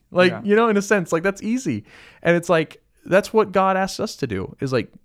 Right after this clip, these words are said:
Speaker 1: name Jesus as Lord and then rest in it. Stay
Speaker 2: Yeah.
Speaker 1: in Jesus.
Speaker 2: You don't have to, like,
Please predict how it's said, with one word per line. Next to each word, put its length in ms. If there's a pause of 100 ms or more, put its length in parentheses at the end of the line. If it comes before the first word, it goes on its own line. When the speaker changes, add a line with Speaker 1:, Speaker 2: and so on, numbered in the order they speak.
(120)
Speaker 1:
name 600
Jesus 760
as 200
Lord 460 (600)
and 120
then 140
rest 380
in 100
it. 160
Stay 360 (100)
Speaker 2:
Yeah. 100
Speaker 1:
in 300
Jesus. 680
Speaker 2:
You 320
don't 340
have 520
to, 580
like, 480